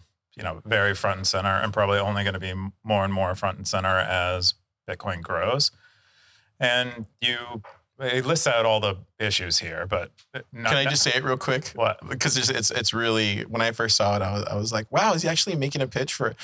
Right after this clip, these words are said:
Speaker 2: But let me just read it to the stackers.
Speaker 1: Okay.
Speaker 2: Uh, it says, "Work in public with smart people on interesting problems, contributing to bringing about the native currency of the internet, but be under constant scrutiny,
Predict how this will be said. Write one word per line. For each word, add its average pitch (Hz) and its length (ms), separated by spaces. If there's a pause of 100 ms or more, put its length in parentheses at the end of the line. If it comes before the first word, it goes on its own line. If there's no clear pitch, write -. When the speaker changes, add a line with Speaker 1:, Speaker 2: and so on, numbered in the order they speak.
(260)
Speaker 2:
But 131 240
let 135 80
me 147 80
just 131 140
read 117 100
it 110 60
to 107 80
the 101 60
stackers. 98 500
Speaker 1:
Okay. 160 80
Speaker 2:
Uh, 104 240
it - 80
says, 110 240
"Work 165 300
in 185 100
public 202 380
with 120 100
smart 170 300
people 196 240
on 113 80
interesting 165 360
problems, 196 300
contributing 175 440
to 156 60
bringing 170 280
about 170 260
the 127 80
native 180 300
currency 214 340
of 127 60
the 165 80
internet, 196 340
but 151 140
be 214 180
under 220 300
constant 214 340
scrutiny, - 340